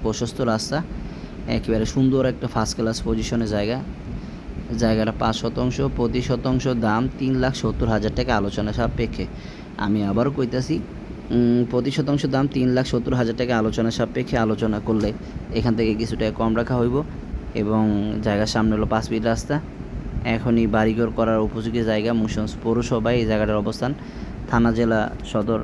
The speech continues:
মুন্সিগঞ্জ। এবার দেখেন আশেপাশে পরিবেশ, বাড়িঘর,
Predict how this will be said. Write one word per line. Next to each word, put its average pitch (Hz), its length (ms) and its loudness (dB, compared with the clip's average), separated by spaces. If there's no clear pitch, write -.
মুন্সিগঞ্জ। 113 420 -2
এবার 107 300 4
দেখেন 113 260 2
আশেপাশে 110 520 0
পরিবেশ, 110 460 0
বাড়িঘর, 104 400 2